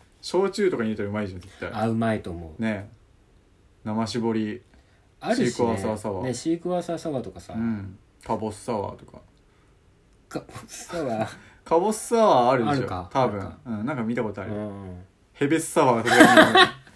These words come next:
Speaker 1: <laughs> そこはノーマークだったけど。
Speaker 2: ヘベスをバカにするなって。
Speaker 1: お前だよ。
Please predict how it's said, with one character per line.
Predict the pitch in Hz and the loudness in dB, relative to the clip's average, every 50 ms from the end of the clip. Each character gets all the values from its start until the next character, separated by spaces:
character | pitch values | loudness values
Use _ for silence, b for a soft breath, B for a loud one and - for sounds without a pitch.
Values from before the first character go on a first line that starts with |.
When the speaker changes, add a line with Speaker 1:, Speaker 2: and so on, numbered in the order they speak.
| _ _ | _ _
Speaker 1:
<laughs> | _ _ _ _ _ _ | _ _ _ _ _ _
そ | - 151 143 | -8 -4 0
こ | 160 160 | 4 4
は | 160 165 | 6 6
ノ | 165 160 | 6 6
ー | 151 143 311 247 - - 147 151 151 151 | 6 6 4 4 4 4 4 4 6 6
マ | 156 151 | 6 6
ー | 143 | 4
ク | - 127 | 4 0
だ | 117 | -2
っ | 113 | -2
た | - 107 | -2 -6
け | 101 | -6
ど。 | 101 104 107 113 - - - - - - - - - - - - 165 139 - 262 208 - - 254 196 - - b b b b b b b | -6 -8 -8 -8 -10 -12 -14 -18 -20 -20 -20 -18 -16 -12 -6 -4 -4 -2 -2 -4 -4 -4 -6 -8 -10 -10 -12 b b b b b b b
Speaker 2:
ヘ | - 107 113 | -6 -2 0
ベ | 123 143 | 0 0
ス | 139 - 160 | 0 0 0
を | 160 147 | 0 2
バ | 135 131 131 | 2 0 0
カ | 151 170 | -2 -2
に | 170 175 | -2 -2
す | - - 160 | -2 -2 0
る | 165 196 | 0 0
な | 175 135 | 0 0
っ | 110 | -2
て。 | - | -6
Speaker 1:
お | 117 | -8
前 | 110 113 131 170 208 240 247 | -4 0 4 4 6 8 8
だ | 254 - | 8 8
よ。 | - | 8